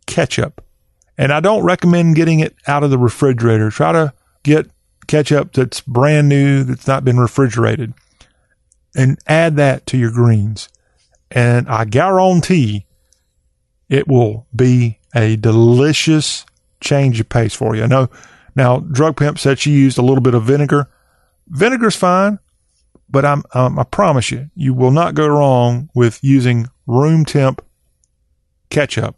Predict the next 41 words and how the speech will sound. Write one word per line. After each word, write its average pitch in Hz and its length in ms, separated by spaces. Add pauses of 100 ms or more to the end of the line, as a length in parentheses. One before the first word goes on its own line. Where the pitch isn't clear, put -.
(840)
in 123 140
your 113 120
greens. 110 600
Just, - 380 (280)
just, - 240 (300)
just 277 220
a 285 40
little 262 200
dab. 127 500 (340)
I - 80
promise 233 420
you, 120 60
just 196 300 (400)
take 233 240
a 185 100
little 180 520 (160)
area 196 560 (360)
on 165 200
your 180 80
plate 131 400 (880)
and 120 220
move 185 260
those 170 240
greens 151 440
to 135 120
that 143 200
side 120 500 (560)
and 123 160
add 147 320
just 175 180
a 143 40
little 156 360
bit 226 160
of 233 80
ketchup. 139 460 (240)
I 156 60
mean, 156 120
who 190 100
doesn't 160 220
like 127 140
ketchup? 147 420